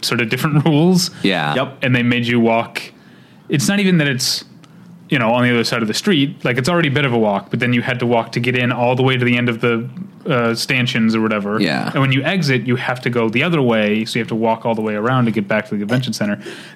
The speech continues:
Speaker 1: Th-, uh,
Speaker 3: L A didn't really know what to do with the nerds.
Speaker 1: <laughs>
Speaker 3: Like, you could tell
Speaker 2: I
Speaker 3: that they
Speaker 2: believe it.
Speaker 3: had, like, rock events or, like,
Speaker 2: Mm-hmm.
Speaker 3: you know, maybe a travel show, or maybe even, like, the closest thing would be, like,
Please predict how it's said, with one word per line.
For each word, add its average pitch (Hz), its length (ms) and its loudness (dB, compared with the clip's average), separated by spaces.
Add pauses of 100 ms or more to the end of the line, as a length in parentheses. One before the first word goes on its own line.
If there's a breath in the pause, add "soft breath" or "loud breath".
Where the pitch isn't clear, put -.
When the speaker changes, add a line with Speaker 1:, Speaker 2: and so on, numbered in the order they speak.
Speaker 1:
Th-, - 160 -4
uh, 180 120 -4 (340)
Speaker 3:
L 254 300 2
A 247 200 2
didn't 185 480 2
really 156 380 2
know 139 440 2
what 139 420 0
to 135 100 0
do 127 180 2
with 127 140 0
the 120 80 -2
nerds. 107 720 -2
Speaker 1:
<laughs> 147 580 0
Speaker 3:
Like, 156 280 0
you 185 100 2
could 190 180 0
tell 196 200 4
Speaker 2:
I 214 60 0
Speaker 3:
that 208 80 0
they 196 40 0
Speaker 2:
believe 190 160 0
it. 185 60 0
Speaker 3:
had, 170 320 0
like, 147 260 0
rock 120 560 0
events 117 720 0
or, 107 160 0
like, 104 280 0
Speaker 2:
Mm-hmm. 85 140 2
Speaker 3:
you 76 60 2
know, 110 260 0
maybe 110 300 0
a 107 60 -2
travel 110 600 -2
show, 110 600 0
or 101 300 -2
maybe 156 300 0
even, 143 360 2
like, 123 260 -2
the 117 120 -2
closest 123 680 -4
thing 113 240 -2
would 110 160 -2
be, 107 180 0
like, 101 320 -2